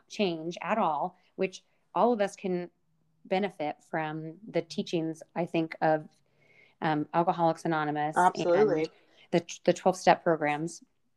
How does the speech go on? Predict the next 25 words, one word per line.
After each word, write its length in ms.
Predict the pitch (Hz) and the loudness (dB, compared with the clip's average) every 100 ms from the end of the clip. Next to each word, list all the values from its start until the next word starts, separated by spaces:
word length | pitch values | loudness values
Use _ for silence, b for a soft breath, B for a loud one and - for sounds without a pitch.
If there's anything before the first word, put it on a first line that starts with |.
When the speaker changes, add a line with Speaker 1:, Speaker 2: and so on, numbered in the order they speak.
| _ _ _ _ _ | _ _ _ _ _
Speaker 1:
I 100 | 196 180 | 4 6
went 180 | 196 | 6
through, 200 | 190 170 | 4 4
like, 180 | 165 156 | 4 0
a 40 | 160 | 0
marriage 520 | 180 208 208 185 - | 2 2 2 -2 -6
program 380 | 175 160 160 160 | -6 -4 -4 -6
one 140 | 151 | -8
time 200 | 165 156 | -8 -8
that 100 | 147 | -8
was 140 | - | -8
sort 160 | - 165 | -6 -6
of 60 | 151 | -6
similar, 500 | - 156 151 143 131 | -10 -8 -6 -6 -6
almost 480 | 147 151 143 - - | -6 -4 -6 -6 -10
like 160 | 156 151 | -10 -10
a 40 | |
twelve 400 | - 170 147 143 | -8 -4 -4 -4
<laughs> 60 | 208 | -8
step 400 | - - 240 233 | -8 4 6 6
program 360 | 233 208 202 185 | 4 2 2 -4
for 100 | 196 | -6
marriages. 500 | 170 170 165 170 _ _ _ _ _ | -6 -8 -10 -14 _ _ _ _ _
Speaker 2:
Right. 380 | 196 185 175 170 | 8 10 10 6
Speaker 1:
And, 160 | 202 | -2